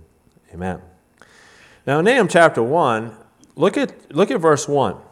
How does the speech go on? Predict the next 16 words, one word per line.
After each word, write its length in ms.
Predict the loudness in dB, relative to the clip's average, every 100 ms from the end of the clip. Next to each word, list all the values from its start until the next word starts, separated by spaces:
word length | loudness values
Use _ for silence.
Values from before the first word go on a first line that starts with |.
| _ _ _ _ _ _ _ _ _ _ _ _
It 100 | -4
says, 300 | 2 4 4
"The 140 | 4 2
burden 640 | 4 6 8 8 4 2
of," 560 | -2 0 2 0 -2 -12 _ _ _ _ _ _ _ _ _ _ _ _ _ _ _ _ _ _ -12
what, 220 | -10 -6
what's, 220 | -6 -6
what's 220 | -8 -8
the, 180 | -6 -8 -6
what's 180 | -8 -8
the, 240 | -10 -10 -10
the 120 | -4
location 460 | -4 -2 -4 -6 -12
there? 180 | -14 _ _ _ _ _ _ _ -20 _ -4
Nineveh. 400 | 4 4 4 0 -12 -20 _ _ _ _ _ _ -2
Now, 540 | 2 6 6 4